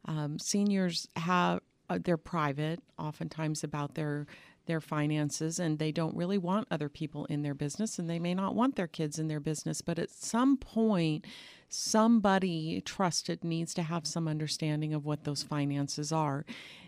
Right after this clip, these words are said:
And, um, if it's the adult child that's coming alongside the senior, then, um, it would be important for that conversation to happen, again, in a respectful and dignified way, not implying that mom or dad can't manage their own finances,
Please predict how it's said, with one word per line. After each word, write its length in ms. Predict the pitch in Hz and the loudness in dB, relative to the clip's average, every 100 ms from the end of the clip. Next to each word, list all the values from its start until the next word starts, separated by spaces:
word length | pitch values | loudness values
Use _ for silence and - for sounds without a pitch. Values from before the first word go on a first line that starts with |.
| - | -2
And, 480 | 170 170 160 160 - _ - _ - | 2 4 6 4 0 _ -14 _ -6
um, 340 | 160 151 160 | -4 -2 -2
if 140 | 180 180 | -2 0
it's 220 | 185 - | 0 0
the 140 | 185 | 0
adult 280 | 180 170 170 | 0 2 0
child 400 | - - 190 196 | -2 -2 0 0
that's 160 | 170 - | -2 -4
coming 280 | 175 175 160 | -2 0 0
alongside 640 | 156 156 156 - 160 160 | 0 0 0 0 -2 0
the 80 | 165 | -2
senior, 560 | - 165 165 170 190 - - - - | -2 0 2 2 2 0 -12 -18 -14
then, 540 | 165 175 170 165 170 170 - | 0 4 6 6 4 2 -2
um, 300 | - 156 160 165 | -2 0 0 0
it 160 | 175 | 0
would 140 | 175 170 | 0 0
be 120 | 180 | 0
important 560 | 175 - 208 - 208 | -2 -2 -2 -2 -4
for 500 | - - 196 196 208 190 185 - - | -4 0 2 4 2 0 -4 -16 -4
that 240 | 175 - | -2 -2
conversation 760 | - 185 165 165 - 160 - 160 | -2 -2 -2 -2 -2 -2 -4 -4
to 80 | |
happen, 540 | 160 143 147 - 160 165 - - - | -4 -2 -4 0 0 0 -6 -20 -6
again, 320 | 185 180 175 | -4 0 2
in 140 | 170 165 | 2 0
a 40 | |
respectful 640 | 156 160 - 170 - 185 180 | 0 -2 0 -2 -2 -2 0
and 120 | 165 | 2
dignified 560 | 156 165 156 156 151 | 0 0 -4 -2 -4
way, 400 | 147 151 156 185 185 185 | -2 0 2 0 -2 -2
not 280 | 175 175 | 0 2
implying 420 | 190 175 175 165 160 | 0 0 0 0 0
that 100 | 165 | 0
mom 220 | 151 156 | -2 -2
or 60 | |
dad 260 | 151 156 147 | -2 -2 -4
can't 400 | - 170 180 - | -4 -2 -2 -2
manage 400 | 185 160 151 147 | -2 0 -2 -4
their 120 | 156 | -4
own 120 | 147 | -4
finances, 720 | 151 156 147 151 147 - 151 | -4 -2 -2 0 -2 -2 -4